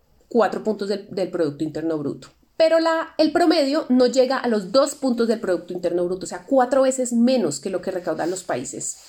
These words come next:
digamos, desarrollados. Esta situación es tan, tan dramática que hay países donde prácticamente no existe ese impuesto, ¿sí? Hay países donde prácticamente no hay que declarar renta.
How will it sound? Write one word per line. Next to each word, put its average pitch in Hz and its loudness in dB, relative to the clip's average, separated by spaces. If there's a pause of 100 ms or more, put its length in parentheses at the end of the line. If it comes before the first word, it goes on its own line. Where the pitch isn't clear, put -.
(380)
digamos, 165 0
desarrollados. 151 -8 (420)
Esta 294 0
situación 330 0
es 285 0
tan, 320 0 (180)
tan 269 2
dramática 233 0
que 277 0
hay 220 2
países 240 0
donde 254 2
prácticamente 233 0
no 220 4
existe 226 -6
ese 240 -8
impuesto, 240 -6 (260)
¿sí? 277 -6
Hay 247 0
países 240 0
donde 262 2
prácticamente 233 0
no 226 2
hay 226 0
que 233 0
declarar 190 2
renta. 202 -2